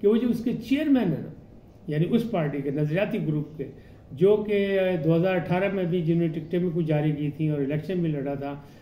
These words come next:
तो लेकिन सूबाई और कौमी सब मिला के चंद हज़ार वोट उन्हें मिले थे। अब देखें वक्त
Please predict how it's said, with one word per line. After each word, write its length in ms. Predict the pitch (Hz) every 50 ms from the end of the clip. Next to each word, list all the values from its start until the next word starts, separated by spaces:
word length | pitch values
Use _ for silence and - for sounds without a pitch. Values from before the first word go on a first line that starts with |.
| - - - -
तो 140 | 170 160
लेकिन 540 | 156 - - 151 147 147 170 165 - 180 175 160
सूबाई 480 | 151 - 175 165 156 165 165 175 175 170
और 100 | 165 156
कौमी 360 | 156 - 160 160 160 170 170
सब 220 | 156 170 185 175
मिला 220 | 180 180 175 175 180
के 100 | 185 175
चंद 340 | - - 220 214 220 214
हज़ार 380 | 208 180 175 170 185 180 185 185
वोट 240 | 175 170 180 180 175
उन्हें 200 | 180 175 180 180
मिले 240 | 180 175 175 175 165
थे। 180 | 151 165 160 - - - - - - - - - - -
अब 100 | 170 160
देखें 400 | 151 185 175 135 208 202 - -
वक्त 440 | 135 180 208 208 - - - - -